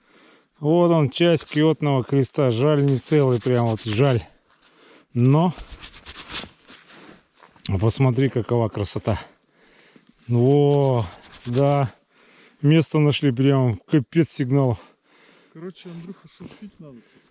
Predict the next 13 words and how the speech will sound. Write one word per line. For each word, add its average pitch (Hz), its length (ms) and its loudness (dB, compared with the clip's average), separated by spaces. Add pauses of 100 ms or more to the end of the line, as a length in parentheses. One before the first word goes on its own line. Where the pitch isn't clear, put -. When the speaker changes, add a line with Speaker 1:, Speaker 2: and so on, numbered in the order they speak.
(320)
Speaker 1:
Так, 131 200 2
так, 156 160 -2
так. 127 540 0 (800)
Слушай, 131 400 0
ну 135 320 2
здорово 139 480 2
ли, 113 120 0
а? 127 220 -2 (1300)
Сережа, 117 600 -2
поздравляю. 98 640 -2
Speaker 2:
Спасибо. 170 440 -20
Speaker 1:
Сейчас - 340 -4
сфотографирую 110 680 0